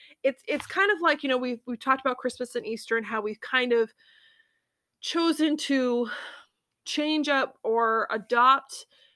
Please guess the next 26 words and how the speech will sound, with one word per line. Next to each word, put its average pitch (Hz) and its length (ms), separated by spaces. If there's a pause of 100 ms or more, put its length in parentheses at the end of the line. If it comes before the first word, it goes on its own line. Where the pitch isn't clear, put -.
(140)
pagan 262 640
traditions 220 1080 (540)
and 233 180
call 285 280
them 240 180
Christian. 160 640
Well, 233 240
the 233 100
same 339 340
is - 220
true 262 680 (120)
for 208 140
pretty 247 200
much 175 180
all, 202 320
all 196 420
religions, 190 500
but 202 120
the 214 60
same 370 260
is - 180
true 269 580 (680)
when 262 200
it 254 120
comes 294 400
to 247 580